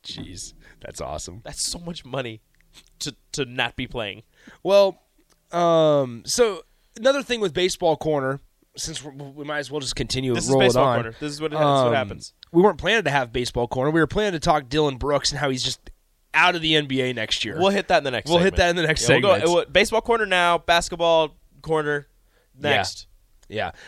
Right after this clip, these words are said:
Speaker 1: Hey, hey, and Brian T, you're, I mean, you're, you're probably right. He says no Yachty hu-, hurts the Cardinals.
Speaker 2: Mm.
Speaker 1: I, I mean,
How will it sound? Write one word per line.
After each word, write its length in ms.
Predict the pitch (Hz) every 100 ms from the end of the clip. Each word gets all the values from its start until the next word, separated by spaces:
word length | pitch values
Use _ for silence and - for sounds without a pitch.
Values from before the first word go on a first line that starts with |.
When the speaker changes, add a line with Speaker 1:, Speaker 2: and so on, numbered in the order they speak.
| -
Speaker 1:
Hey, 200 | 208 180
hey, 140 | 175 202
and 100 | 175
Brian 300 | 165 190 190
T, 140 | - 185
you're, 280 | 160 165
I 60 | 135
mean, 160 | 165 156
you're, 220 | 170 165
you're 100 | 160
probably 320 | 190 202 170
right. 340 | 127 139 113 -
He 160 | 135 139
says 240 | 175 135
no 200 | 151 156
Yachty 560 | 139 135 147 143 123 113
hu-, 200 | 131 117
hurts 240 | 143 143
the 120 | 117
Cardinals. 640 | - 147 151 110 98 98 - -
Speaker 2:
Mm. 280 | 101 101 92 _ _ -
Speaker 1:
I, 140 | 180 185
I 20 | 220
mean, 300 | 226 214